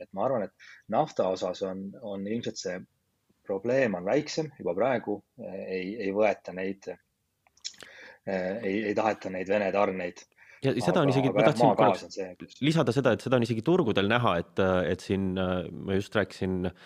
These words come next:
Speaker 2: kolleegiga, kes ütles ka, et, et, et Venemaa ei suuda, isegi kui ta pakub naftat turule, siis ostjaid ei ole, nad peavad tegema väga suuri hinnaalandusi ja siin Shell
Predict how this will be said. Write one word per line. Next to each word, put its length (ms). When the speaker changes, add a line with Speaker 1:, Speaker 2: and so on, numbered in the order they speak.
Speaker 2:
kolleegiga, 440
kes 160
ütles 220
ka, 180
et, 200
et, 180
et 80
Venemaa 560
ei 80
suuda, 440
isegi 280
kui 120
ta 120
pakub 320
naftat 360
turule, 360
siis 240
ostjaid 480
ei 120
ole, 220
nad 120
peavad 280
tegema 280
väga 200
suuri 320
hinnaalandusi 720
ja 80
siin 240
Shell 320